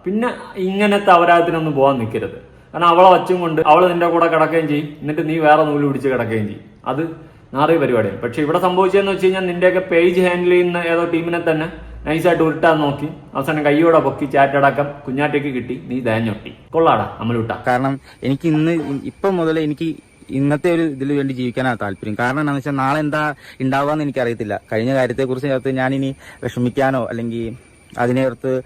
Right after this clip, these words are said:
Speaker 2: പറയാനോ ഉള്ള അർഹത ഇല്ലാത്തതുകൊണ്ടായിരിക്കാം ചിലപ്പോൾ ഇനി അത്, കാരണം കഴിഞ്ഞത് നമുക്കിനി തിരിച്ചു കിട്ടത്തില്ല, നമുക്കൊന്നും ചെയ്യാനില്ല.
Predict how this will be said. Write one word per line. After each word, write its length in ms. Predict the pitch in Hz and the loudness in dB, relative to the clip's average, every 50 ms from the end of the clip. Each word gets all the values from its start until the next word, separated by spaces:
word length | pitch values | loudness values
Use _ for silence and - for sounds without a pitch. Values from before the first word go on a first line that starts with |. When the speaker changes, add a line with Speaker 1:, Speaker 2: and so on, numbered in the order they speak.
| - - - - - - | -10 -18 -20 -14 -6 -4
Speaker 2:
പറയാനോ 320 | 131 131 135 135 143 147 | -2 0 0 0 0 0
ഉള്ള 320 | 143 143 147 147 151 147 143 - - - - | 0 0 0 0 -2 -4 -8 -14 -20 -10 -6
അർഹത 340 | 139 147 156 151 175 175 | -4 -4 0 0 0 0
ഇല്ലാത്തതുകൊണ്ടായിരിക്കാം 760 | 185 175 185 185 170 185 175 180 180 175 170 170 - 180 180 165 | 0 0 0 0 -2 -2 -2 0 0 0 -2 -4 -4 -6 -4 -4
ചിലപ്പോൾ 300 | 170 160 156 - 170 170 | -4 -6 -4 -4 -4 -2
ഇനി 120 | 165 170 | -2 -2
അത്, 220 | 175 170 180 180 - - - - - - | -2 -2 -2 -2 -4 -10 -18 -12 -4 -2
കാരണം 140 | 170 175 165 175 | -2 -2 0 -2
കഴിഞ്ഞത് 240 | 170 175 180 190 | -2 -2 -2 -4
നമുക്കിനി 300 | 190 185 180 170 180 180 | -2 -2 -2 -2 -2 -4
തിരിച്ചു 260 | 165 175 156 156 180 180 | -4 -4 -4 -2 -2 -2
കിട്ടത്തില്ല, 360 | 156 - 156 160 147 127 120 | -2 -2 -4 -4 -2 -2 -2
നമുക്കൊന്നും 340 | 123 127 123 143 143 147 143 | -2 -4 -4 -4 -4 -4 -4
ചെയ്യാനില്ല. 580 | - 135 135 143 147 160 160 117 107 98 - | -4 -4 -2 -2 -2 -2 -2 -4 -4 -6 -8